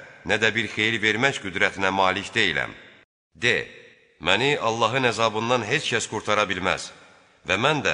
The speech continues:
ondan başqa heç bir sığınacaq tapa bilmərəm. Mənim işim Allah dərgahından olanı və onun göndərdiklərini təbliğ etməkdir. Allah və onun Peyğəmbərinə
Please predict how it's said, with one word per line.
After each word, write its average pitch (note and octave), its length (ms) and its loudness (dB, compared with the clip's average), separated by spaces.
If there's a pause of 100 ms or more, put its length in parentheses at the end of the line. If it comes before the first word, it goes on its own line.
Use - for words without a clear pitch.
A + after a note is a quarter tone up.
(160)
ondan A2+ 400 0
başqa G#2+ 340 0
heç D3 240 -4
bir B2 140 -2
sığınacaq G#2+ 560 -2
tapa G2+ 260 -2
bilmərəm. E2+ 400 0 (720)
Mənim B2 340 2
işim C#3 340 -2 (100)
Allah A2+ 400 0
dərgahından A2+ 600 0
olanı G2+ 360 2 (560)
və D#2+ 80 0
onun A#2 300 2
göndərdiklərini A2+ 840 0
təbliğ G#2 420 0
etməkdir. D2 460 -6 (840)
Allah G2+ 440 2
və G#2+ 180 2
onun A2 180 -2
Peyğəmbərinə G#2 680 0